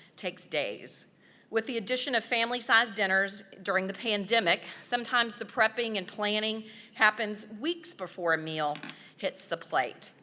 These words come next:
We're using freezers, of course, right? Um, <laughs> but our kitchen crew has embraced the planning, the chopping, the mixing, and the plating with enthusiasm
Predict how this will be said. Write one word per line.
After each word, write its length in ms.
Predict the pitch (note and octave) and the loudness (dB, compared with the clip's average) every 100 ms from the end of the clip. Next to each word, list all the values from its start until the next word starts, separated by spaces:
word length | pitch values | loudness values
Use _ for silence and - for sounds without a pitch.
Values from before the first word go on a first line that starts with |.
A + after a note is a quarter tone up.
| - | -18
We're 80 | F#3+ | -14
using 320 | G3 F#3 F3 | -10 -10 -10
freezers, 500 | D#3+ D#3 C3+ - C3 | -10 -10 -10 -12 -14
of 80 | C3 | -16
course, 340 | - - - D3 | -12 -10 -4 -2
right? 160 | C#3+ - - - - - - | -2 -4 -18 -18 -16 -8 4
Um, 280 | G#3+ F#3+ F#3 - - | 6 6 4 0 0
<laughs> 1160 | G3+ - A3 - - - - - B4+ A4+ - - | -4 -4 -10 -12 -18 -18 -10 -4 0 -2 2 8
but 120 | C#4 | 10
our 100 | C4+ | 10
kitchen 360 | C#4 F4 E4 | 8 0 -2
crew 260 | D4+ D4 B3+ | 2 4 6
has 140 | A#3+ | 6
embraced 420 | B3 G#3+ G#3+ G#3 - | 2 8 6 6 -2
the 60 | |
planning, 560 | G3 G3 F3+ D#3+ C#3 D#3 - - | -4 0 0 0 -2 -6 -16 -14
the 160 | G#3 B3+ | 2 2
chopping, 760 | C4 C#4+ A#3+ A3+ F3+ F3 E3+ F#3+ | 6 10 10 10 6 -2 -2 0
the 120 | C4 | 2
mixing, 960 | B3+ B3+ B3+ - - G#3 F3 E3+ D#3+ D#3+ | 2 0 0 -2 -2 0 2 0 -2 -4
and 180 | F3+ F#3 | -2 -2
the 40 | |
plating 760 | - - G#3 G3+ F#3+ E3 D#3+ - | -4 -2 0 0 -2 -2 -6 -4
with 240 | E3+ E3+ | -4 -2
enthusiasm 1000 | F3 E3 F3+ F3 E3+ D#3 D3+ C#3+ C#3+ | -8 -8 -6 -4 2 4 4 2 -4